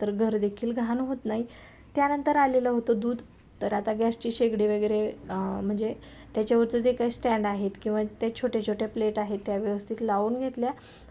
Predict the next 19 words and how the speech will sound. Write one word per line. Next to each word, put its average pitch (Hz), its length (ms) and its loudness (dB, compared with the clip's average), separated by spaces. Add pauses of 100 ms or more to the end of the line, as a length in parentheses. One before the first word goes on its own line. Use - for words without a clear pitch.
(100)
आता 226 200 -2
मला 240 220 2
शेवटचं 240 460 2
काम 226 240 -2
आहे, 202 260 -2
ते 226 180 -4
म्हणजे 226 260 -2
दूध 226 240 -4 (560)
गरम 214 240 0
करण्यासाठी 202 520 -2
ठेवायचं 247 420 -2
आहे. 202 180 -10 (400)
दूध 247 200 2
आमचं 247 320 4
थोडंसं 240 380 2
लेट 233 280 2
येतं, 226 200 -2
त्याच्यामुळं 214 500 -2
मग 214 200 0